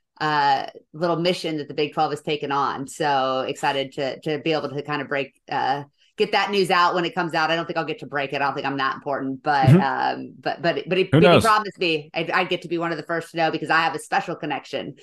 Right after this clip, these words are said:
Speaker 1: to this, uh, this big news coming up. So
Speaker 2: It's pretty cool. It's pretty cool stuff. Very excited for that to, to get out and into the ether here in the coming weeks, and, and excited to see,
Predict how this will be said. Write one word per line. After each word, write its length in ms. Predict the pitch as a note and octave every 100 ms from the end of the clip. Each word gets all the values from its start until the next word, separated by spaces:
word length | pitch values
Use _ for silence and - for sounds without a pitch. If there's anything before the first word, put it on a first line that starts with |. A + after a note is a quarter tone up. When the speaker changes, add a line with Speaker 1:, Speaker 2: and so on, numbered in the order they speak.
| - _ -
Speaker 1:
to 140 | F3
this, 280 | D3 D3 -
uh, 260 | C3+ C3 C3
this 140 | D3+
big 180 | - B2
news 240 | C3 B2
coming 240 | - C3 D#2
up. 220 | - -
So 120 | -
Speaker 2:
It's 120 | G2+
pretty 180 | B2+ B2
cool. 340 | B2 A2 G2+ F#2
It's 120 | -
pretty 200 | C3+ C3
cool 120 | C#3
stuff. 400 | - A2+ G#2+ -
Very 180 | G#2 G2+
excited 420 | F2+ G#2 F#2+ F2
for 140 | -
that 200 | F2+ E2+
to, 280 | - F2+ E2+ -
to 120 | -
get 140 | F2+ F2
out 200 | E2 D2+
and 180 | E2
into 240 | D2+ F2+ E2
the 120 | E2+
ether 440 | E2+ F2 F2 D#2+ - - - - _
here 200 | F#2+ F2+
in 40 |
the 80 | E2
coming 300 | - E2+ D#2+
weeks, 300 | E2 D#2+ -
and, 100 | D#2
and 140 | E2+
excited 340 | D#2 - D#2+ D2+
to 80 |
see, 400 | E2 - E2+ D#2